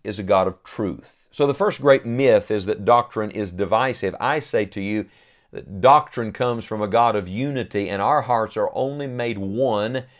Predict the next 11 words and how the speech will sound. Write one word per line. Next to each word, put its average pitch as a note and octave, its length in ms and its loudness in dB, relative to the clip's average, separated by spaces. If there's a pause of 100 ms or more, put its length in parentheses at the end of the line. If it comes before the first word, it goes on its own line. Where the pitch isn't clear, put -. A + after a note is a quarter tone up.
(320)
and - 100 -8
our A2 140 0
minds A#2+ 600 0
are A2 200 2
only A#2+ 360 -2
singularly A#2+ 880 -4 (160)
fixed - 440 -4
on A2 320 -2
what B2 200 2
is G#2+ 100 -4
right A2+ 580 0